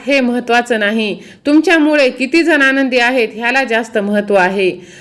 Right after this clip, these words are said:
तुम्हाला स्वतः कळत नाही की तुमच्या मनात काय चालले आहे,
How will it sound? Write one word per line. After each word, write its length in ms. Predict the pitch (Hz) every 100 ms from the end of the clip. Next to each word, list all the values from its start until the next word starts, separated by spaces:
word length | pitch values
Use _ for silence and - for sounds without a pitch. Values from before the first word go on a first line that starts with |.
| -
तुम्हाला 320 | 311 339 339 285
स्वतः 360 | 269 269 349
कळत 340 | 349 311 320 302
नाही 480 | 294 302 302 214 -
की 100 | 269
तुमच्या 340 | 277 277 277
मनात 240 | 262 262 247 262
काय 200 | 247 262
चालले 340 | 262 254 240
आहे, 340 | 226 240 220